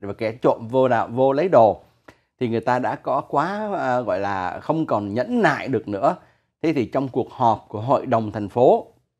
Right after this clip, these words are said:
ở cái vùng này, Washington, Seattle, những người có những cơ sở thương mại bị đập kiến, họ mới đưa cái nghị trình này vào trong cái nghị trình, à, họp hành của thành phố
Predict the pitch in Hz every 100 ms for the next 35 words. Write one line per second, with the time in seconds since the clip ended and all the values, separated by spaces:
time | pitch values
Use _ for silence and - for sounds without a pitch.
0 | _ _ _ - 107 113 151 131 110 107
1 | 92 - - 113 123 131 131 120 107 131
2 | 120 120 101 - _ _ _ _ _ _
3 | _ _ - 139 214 214 147 127 117 104
4 | _ _ - 147 202 180 147 180 160 151
5 | 147 98 101 139 131 104 101 104 98 -
6 | 135 165 208 - - 113 - 113 151 170
7 | - 131 151 175 170 160 175 175 131 104
8 | 120 110 101 107 101 110 120 123 147 147
9 | 98 92 104 98 95 92 87 87 80 117
10 | 113 110 98 113 117 98 120 196